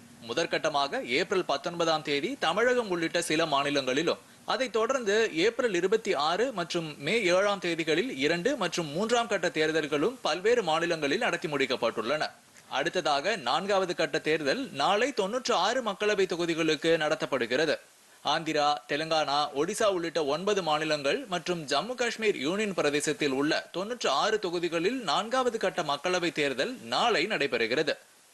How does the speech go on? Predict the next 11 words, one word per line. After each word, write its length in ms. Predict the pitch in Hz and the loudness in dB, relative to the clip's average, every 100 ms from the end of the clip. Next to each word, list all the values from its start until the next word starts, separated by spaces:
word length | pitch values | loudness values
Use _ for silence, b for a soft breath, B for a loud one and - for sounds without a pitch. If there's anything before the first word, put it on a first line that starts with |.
| - | 0
ஒடிசாவில் 540 | 214 285 294 254 269 202 | 0 2 2 2 -2 0
முதற்கட்டமாக 720 | 214 220 214 196 180 190 262 | 0 0 0 0 0 2 2
நான்கு 360 | 175 180 214 | 2 0 0
மக்களவை 440 | 190 175 202 208 196 | 0 2 2 2 2
தொகுதிகளுடன் 680 | 185 175 180 175 175 202 262 | 2 2 2 2 2 0 0
இருபத்தி 400 | 160 208 220 196 | 2 4 4 2
எட்டு 200 | 180 185 | 0 0
சட்டப்பேரவை 600 | 175 170 262 269 233 202 | 0 0 2 2 2 2
தொகுதிகளுக்கும் 760 | 185 175 170 170 160 151 220 | 2 0 2 4 2 2 -2
தேர்தல் 320 | 269 208 175 160 | 2 0 2 0
நடைபெறும். 500 | 127 131 151 123 | 0 0 2 0